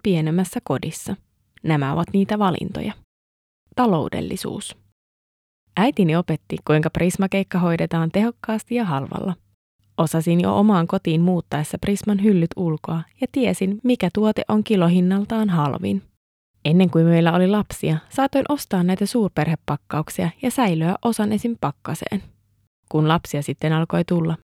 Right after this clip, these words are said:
ei jääkaapin sisältöön tullut kovinkaan suurta muutosta. Isoilla määrillä säästää rahaa.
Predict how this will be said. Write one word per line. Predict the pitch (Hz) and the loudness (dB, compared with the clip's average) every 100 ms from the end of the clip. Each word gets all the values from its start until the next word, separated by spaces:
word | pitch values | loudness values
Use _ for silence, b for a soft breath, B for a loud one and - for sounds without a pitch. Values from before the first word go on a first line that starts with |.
| _ - | _ 0
ei | 196 | 2
jääkaapin | 160 147 - 175 208 | 2 2 -2 -2 0
sisältöön | 202 202 190 185 190 185 | 0 0 -2 0 0 0
tullut | 190 190 185 | 0 -2 -2
kovinkaan | - 151 156 208 208 | -2 0 0 -2 -2
suurta | 190 170 - 156 | -2 -4 -4 -4
muutosta. | 143 170 - - - - - _ _ _ _ - | -4 -6 -10 -10 -10 -10 -16 _ _ _ _ -4
Isoilla | 220 320 240 | 4 4 6
määrillä | 214 208 165 156 160 | 6 4 2 0 0
säästää | 170 156 - 202 180 | 0 -2 -2 0 0
rahaa. | 143 143 - | -2 -4 -6